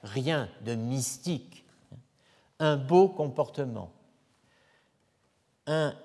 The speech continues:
comportement pacifique, principalement l'amour des ennemis.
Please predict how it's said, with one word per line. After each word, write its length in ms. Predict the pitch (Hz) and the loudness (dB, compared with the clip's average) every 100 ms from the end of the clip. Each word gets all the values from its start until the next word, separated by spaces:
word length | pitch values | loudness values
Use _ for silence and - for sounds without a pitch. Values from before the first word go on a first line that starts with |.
| - _ _ | -20 _ _
comportement 800 | - 185 170 165 175 180 196 196 - - - _ | -4 -2 -2 0 0 2 0 -2 -10 -20 -20 _
pacifique, 680 | 185 - 185 - 123 - - | 4 4 -2 -4 -8 -8 -14
principalement 1040 | - 156 139 123 123 120 139 170 202 208 - _ _ _ _ _ _ _ _ - | -10 -8 -8 -6 -6 -4 -6 -8 -8 -12 -20 _ _ _ _ _ _ _ _ -4
l'amour 440 | 110 123 151 135 | -2 0 -2 -2
des 220 | 110 98 | -6 -6
ennemis. 360 | 123 117 92 - | -8 -8 -12 -16